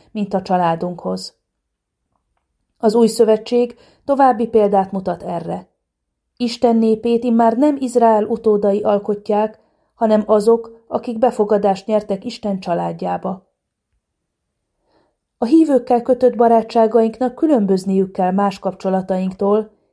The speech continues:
hiszen ezekkel az emberekkel közös a célunk. Arra kaptunk elhívást, hogy életünk során Isten királyságára mutassunk,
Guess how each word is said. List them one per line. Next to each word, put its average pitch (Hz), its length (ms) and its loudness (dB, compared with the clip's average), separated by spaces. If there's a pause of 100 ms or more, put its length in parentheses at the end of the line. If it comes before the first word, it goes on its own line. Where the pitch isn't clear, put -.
hiszen 226 320 0
ezekkel 285 420 2
az 233 140 2
emberekkel 226 580 2
közös 262 360 0
a 185 80 -4
célunk. 170 680 -8 (920)
Arra 233 360 2
kaptunk 202 420 -2
elhívást, 196 800 -2 (240)
hogy 220 220 0
életünk 254 440 2
során 233 420 2
Isten 262 380 -4
királyságára 214 800 2
mutassunk, 214 760 -4